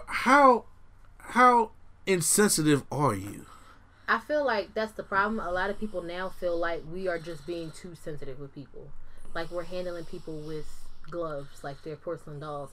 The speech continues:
Speaker 2: and we shouldn't 'cause we haven't been. And that's not how that works. I also think it makes a lot of people uncomfortable to actually have to confront mental health.
Speaker 1: Uh-huh.
Speaker 2: Um, so they don't, they don't like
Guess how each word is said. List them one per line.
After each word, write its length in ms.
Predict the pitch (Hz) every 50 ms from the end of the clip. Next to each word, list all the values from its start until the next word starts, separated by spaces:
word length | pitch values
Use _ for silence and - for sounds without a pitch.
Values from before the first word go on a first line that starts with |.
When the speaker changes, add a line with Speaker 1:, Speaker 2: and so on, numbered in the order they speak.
| -
Speaker 2:
and 120 | 156 151 147
we 80 | 151
shouldn't 460 | 143 - - 165 165 165 165 165 -
'cause 120 | - 165 156 151
we 80 | 147 139
haven't 340 | 151 160 156 151 147 143
been. 180 | 143 135 - - - - - -
And 80 | 190 214
that's 120 | 233 -
not 180 | 277 269 240 214
how 140 | 226 220 -
that 240 | - 180 175 170 - - - - - - - -
works. 400 | 196 240 240 - - - - - - - - - - - - - -
I 120 | - 214 226
also 280 | 247 277 277 - 285
think 200 | - 240 233 220
it 60 | 214 214
makes 200 | 208 202 196 -
a 40 |
lot 180 | 190 196 196 202
of 80 | 196 208
people 200 | 202 - 196 -
uncomfortable 460 | 180 185 175 - 196 185 185 185 196 190
to 100 | 185 -
actually 280 | 175 180 - - - 180
have 140 | 175 170 -
to 60 | 185
confront 540 | - - 156 151 - - - 170 160 160 - - - - - - - - - - - - - - - -
mental 300 | - 185 170 151 - 156 156
health. 420 | - - 160 127 113 - - - - - - - - - -
Speaker 1:
Uh-huh. 420 | 135 131 120 113 107 95 90 98 95 - - - - - - - -
Speaker 2:
Um, 420 | 170 165 160 156 151 151 147 147 151 - - - - -
so 180 | - 180 175
they 160 | 165 180 170 165
don't, 420 | 160 - 185 185 180 180 170 - - - - - - - - - - - - - - - - - -
they 100 | 196 202
don't 300 | 208 220 226 220 190 180
like 220 | 190 196 196 185